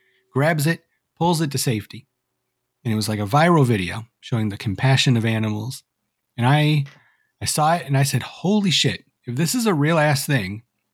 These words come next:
then I cannot eat animals anymore." Like, I,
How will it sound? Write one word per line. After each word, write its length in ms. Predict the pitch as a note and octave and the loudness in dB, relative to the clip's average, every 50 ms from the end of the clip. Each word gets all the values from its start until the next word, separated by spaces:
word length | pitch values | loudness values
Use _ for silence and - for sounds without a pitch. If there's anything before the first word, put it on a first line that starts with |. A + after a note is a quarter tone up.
| _ _ _ _ _ _ _ _ _ _ _ _ _ _ _ _ | _ _ _ _ _ _ _ _ _ _ _ _ _ _ _ _
then 240 | - C#3 C3 C#3 C3+ | -8 -2 0 0 0
I 280 | A#2+ C3+ D3+ F3 G3 F#3+ | 2 2 2 2 2 0
cannot 420 | - - D3 C3 C3+ C#3 C#3 - | 0 0 0 2 2 2 0 0
eat 240 | B2 C3 C#3+ C#3 C3+ | 0 -2 -2 0 0
animals 460 | C#3 E3 G3 E3+ A2 F2+ F2+ G2 - | 0 2 2 2 0 -2 -6 -12 -12
anymore." 320 | G2 F2+ F#2 G#2 G2+ F#2+ G2 G2+ | -12 -12 -14 -16 -20 -20 -20 -20
Like, 160 | G2 - - | -12 -6 -2
I, 240 | C3 C#3 D3 E3 | 0 0 0 0